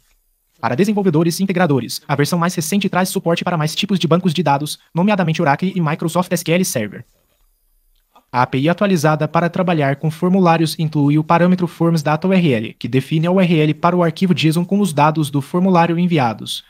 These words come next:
o método Get Forms Data, que retorna os dados de todos os formulários presentes no documento atual, e Set Forms Data, que define os dados para os formulários especificados. Além do mais, os formulários P D F agora estão abertos corretamente como formulários para preenchimento.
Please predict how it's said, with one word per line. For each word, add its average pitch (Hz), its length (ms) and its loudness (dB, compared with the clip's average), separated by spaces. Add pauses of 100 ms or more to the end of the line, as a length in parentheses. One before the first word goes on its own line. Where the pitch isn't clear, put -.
o 143 80 -4
método 131 400 0
Get 147 180 0
Forms 165 280 0
Data, 131 400 -4 (100)
que 123 100 -8
retorna 151 380 0
os 143 120 -4
dados 147 360 0
de 123 140 -4
todos 175 320 -2
os - 140 2
formulários 180 580 2
presentes 160 460 0
no 147 100 0
documento 175 500 0
atual, 160 480 2 (220)
e 165 60 -2
Set 160 260 0
Forms 160 320 0
Data, 143 260 -2
que 151 120 -4
define 139 400 -2
os 143 100 -4
dados 147 380 0
para 165 180 0
os 165 80 -4
formulários 175 600 2
especificados. 156 1080 -4 (1040)
Além 131 160 0
do 139 80 0
mais, 131 340 -2
os 170 120 -2
formulários 180 400 2
P 175 80 2
D 156 80 4
F 175 160 0
agora 160 200 4
estão 185 220 2
abertos 151 300 0
corretamente 175 480 0
como 185 160 2
formulários 180 480 2
para 180 100 2
preenchimento. 180 540 0